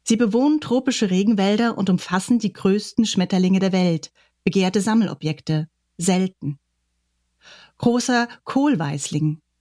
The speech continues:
Die Raupen sind gefürchtete Schädlinge an verschiedenen Kohlarten. Perlmutterfalter, meistens orange mit schwarzen Flecken auf der Oberseite und silbrigen Flecken auf der Unterseite,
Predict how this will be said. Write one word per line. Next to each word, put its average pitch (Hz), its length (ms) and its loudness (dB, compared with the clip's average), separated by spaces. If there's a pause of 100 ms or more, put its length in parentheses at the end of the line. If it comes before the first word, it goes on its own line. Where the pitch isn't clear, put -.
(340)
Die 185 80 2
Raupen 196 420 2
sind 208 260 0
gefürchtete 220 540 -2
Schädlinge 190 640 0
an 185 120 2
verschiedenen 196 520 2
Kohlarten. 151 840 -4 (1500)
Perlmutterfalter, 160 1300 0 (400)
meistens 165 420 -2
orange 185 500 0
mit 185 140 0
schwarzen 170 420 -2
Flecken 202 400 -2
auf - 160 -4
der 175 140 -4
Oberseite 202 640 0
und 185 140 2
silbrigen 185 480 0
Flecken 196 480 -2 (200)
auf 196 140 -4
der 233 140 -2
Unterseite, 156 720 -2